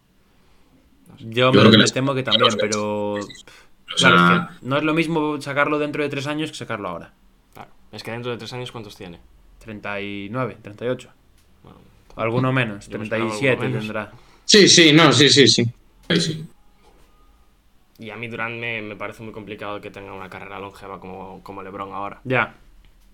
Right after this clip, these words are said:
Speaker 3: Y ya estamos viendo al LeBron que estamos viendo ahora, por ejemplo.
Speaker 1: <laughs> Mira, Chop
Speaker 4: Dios
Speaker 1: Chop
Speaker 4: mío,
Speaker 1: es fan
Speaker 4: le
Speaker 1: de
Speaker 4: encanta
Speaker 1: K D,
Speaker 4: eso
Speaker 1: por
Speaker 4: a todo el
Speaker 1: ejemplo.
Speaker 4: mundo, ¿eh?
Speaker 1: Dice, "Ojalá salga, tío. Quiero ver a K D contento."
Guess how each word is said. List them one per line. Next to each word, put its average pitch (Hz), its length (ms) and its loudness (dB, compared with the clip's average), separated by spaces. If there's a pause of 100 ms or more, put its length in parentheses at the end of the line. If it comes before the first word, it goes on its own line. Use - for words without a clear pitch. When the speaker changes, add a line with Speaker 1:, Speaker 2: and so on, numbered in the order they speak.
(280)
Speaker 3:
Y 127 100 -14
ya 117 80 -8
estamos 110 280 -8
viendo 117 240 -10
al 104 80 -8
LeBron 104 220 -10
que 104 60 -16
estamos 101 240 -18
viendo 95 180 -16
ahora, 95 180 -16 (180)
por - 100 -20
ejemplo. 131 420 -8 (600)
Speaker 1:
<laughs> 113 240 -14
Mira, 123 260 0
Chop - 80 -2
Speaker 4:
Dios 135 140 8
Speaker 1:
Chop 143 80 8
Speaker 4:
mío, 131 100 12
Speaker 1:
es 120 80 8
fan 117 140 8
Speaker 4:
le 113 100 6
Speaker 1:
de 127 80 8
Speaker 4:
encanta - 40 6
Speaker 1:
K 120 60 10
D, 117 60 12
Speaker 4:
eso 113 60 6
Speaker 1:
por - 100 -4
Speaker 4:
a 104 40 -4
todo 143 100 10
el 135 80 10
Speaker 1:
ejemplo. 160 240 12
Speaker 4:
mundo, 156 200 8
¿eh? - 40 -20 (260)
Speaker 1:
Dice, 127 260 -4
"Ojalá 131 360 2
salga, 139 340 4
tío. 117 160 0
Quiero 135 160 0
ver 147 100 0
a 143 60 0
K 135 60 0
D 131 180 2
contento." 123 500 -2